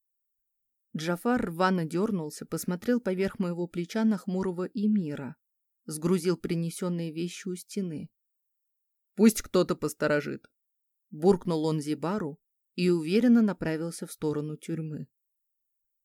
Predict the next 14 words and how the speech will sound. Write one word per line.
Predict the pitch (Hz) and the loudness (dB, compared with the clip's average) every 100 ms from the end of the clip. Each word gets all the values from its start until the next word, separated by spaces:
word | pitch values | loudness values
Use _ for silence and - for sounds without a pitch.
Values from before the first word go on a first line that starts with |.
| _ - | _ -10
Дорогой | 151 160 151 170 190 208 | 2 4 6 4 4 2
мы | 180 | 2
молчали, | 170 180 208 - 147 143 - - _ _ _ _ _ | -2 -6 -8 -10 -8 -8 -10 -14 _ _ _ _ _
и | 180 | 6
мысли | 202 262 254 | 8 8 6
у | 247 | 8
меня | 233 220 | 8 6
не | 202 214 | 6 4
было | 202 196 | 2 2
ни | 190 185 | 2 0
о | 180 | 0
ком, | 175 214 233 | 2 4 4
кроме | 214 190 196 - | 4 2 2 0
Эолайн. | 185 180 196 185 156 143 165 | -2 -4 -4 -4 -4 -4 -6